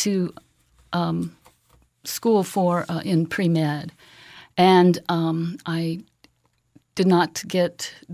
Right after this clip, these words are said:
I got acce-, accepted to medical school, but did, could not find a scholarship. So I thought, "Well, I'll just wait and go ahead and, and tour with this band," and then just haven't quite gotten back to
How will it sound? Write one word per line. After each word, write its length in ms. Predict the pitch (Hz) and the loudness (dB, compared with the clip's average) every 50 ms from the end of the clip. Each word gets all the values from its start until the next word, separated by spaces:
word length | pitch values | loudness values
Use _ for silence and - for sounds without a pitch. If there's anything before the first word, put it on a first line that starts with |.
| 165 - _ | -18 -10 _
I 140 | 180 180 180 | -4 -4 -4
got 320 | 175 165 - 196 185 170 | -4 -4 -4 -4 -2 -2
acce-, 340 | 175 170 160 - - - - - _ _ _ _ _ _ - | -4 -6 -6 -6 -6 -8 -8 -10 _ _ _ _ _ _ -18
accepted 480 | 165 - - - 240 233 - 220 185 - | -12 -10 -4 -2 -2 -2 -2 -6 -6 -4
to 300 | - 202 185 175 170 151 - | -4 -2 -2 -2 -4 -6 -6
medical 440 | 185 185 180 175 165 170 160 - 165 | -4 -4 -2 -2 -2 -4 -6 -8 -8
school, 300 | 165 - - 175 170 170 | -10 -8 -8 -8 -8 -6
but 180 | 165 175 - 165 | -6 -6 -6 -6
did, 200 | - 165 156 156 - _ - | -6 -6 -8 -8 -10 _ -10
could 140 | - 240 214 | -6 -2 0
not 180 | 208 185 - - | 0 -2 -2 -4
find 400 | - 175 170 165 165 165 160 156 - - _ _ _ _ _ - _ _ - | -6 -4 -2 0 0 -2 -2 -6 -8 -18 _ _ _ _ _ -20 _ _ -6
a 80 | 165 | -6
scholarship. 880 | 160 - - 160 160 160 156 151 156 - - 135 143 139 143 - _ - | -4 -4 -4 -4 -2 -2 -2 -2 -4 -6 -6 -6 -6 -8 -8 -12 _ -12
So 360 | - - 160 151 147 147 147 - - - - - - - - - - _ _ | -8 -6 -6 -4 -6 -6 -8 -12 -18 -20 -20 -20 -20 -20 -20 -20 -20 _ _
I 400 | - 143 147 139 139 139 135 127 - | -6 -4 -4 -2 -2 -2 -4 -6 -10
thought, 340 | - - - 175 165 - - | -14 -8 -4 -4 -4 -2 -2
"Well, 160 | 175 156 151 | -2 -2 -2
I'll 140 | 147 147 151 | -2 -2 -4
just 320 | 143 - - 127 - - - | -6 -6 -6 -6 -8 -8 -6
wait 420 | 151 143 143 135 139 - _ - | -8 -6 -6 -8 -10 -12 _ -14
and 220 | - 139 139 131 - _ _ _ _ _ _ _ _ - | -12 -12 -12 -12 -14 _ _ _ _ _ _ _ _ -4
go 160 | 160 156 151 | 0 0 2
ahead 320 | 151 143 147 165 151 143 143 | 2 0 0 -2 -2 0 0
and, 240 | 143 139 135 143 - _ _ - - _ _ _ _ _ _ _ _ _ _ - | 0 0 0 -2 -8 _ _ -20 -20 _ _ _ _ _ _ _ _ _ _ -6
and 240 | 175 147 147 151 | -4 -2 -2 -2
tour 220 | - - 202 170 160 | -2 -2 0 0 0
with 200 | 160 160 - - | -2 -4 -6 -8
this 200 | - 139 - - | -8 -6 -6 -4
band," 480 | 156 170 151 147 147 143 143 143 143 - 170 | -2 0 2 2 2 2 2 0 -2 -6 -6
and 220 | 143 131 135 127 | -4 -4 -4 -4
then 300 | 139 139 135 131 127 127 - _ _ _ _ _ | -6 -6 -6 -6 -6 -8 -12 _ _ _ _ _
just 320 | - - 226 240 - - - _ _ _ | -10 -8 -8 -8 -10 -14 -16 _ _ _
haven't 360 | - - 214 214 226 226 - - | -10 -6 -4 -4 -4 -4 -6 -4
quite 320 | - 208 202 - - _ | -2 -2 -2 -2 -4 _
gotten 320 | - 165 175 - - 170 160 | -6 -6 -6 -4 -4 -8 -8
back 380 | - 156 139 143 139 - - - | -6 -6 -6 -6 -6 -10 -8 -4
to 200 | - - - | -2 2 4